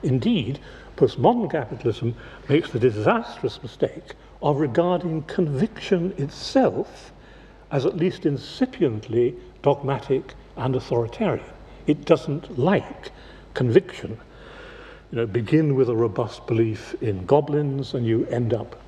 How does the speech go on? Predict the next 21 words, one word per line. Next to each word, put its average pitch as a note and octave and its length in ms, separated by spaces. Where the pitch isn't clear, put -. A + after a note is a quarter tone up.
with A2 140
the C3 80
Gulag. B2 540
And D3+ 140
this F3+ 200
fear C#3+ 280
of G#2 120
dogmatism D3+ 640
is A#2+ 140
clearly D#3 340
the B2+ 80
reason B2 400
why B2 420
so B2+ 200
many G3 200
young C#3+ 260
people B2 340
these A2+ 200
days B2 460
say A#2+ 560
"like" C3+ 600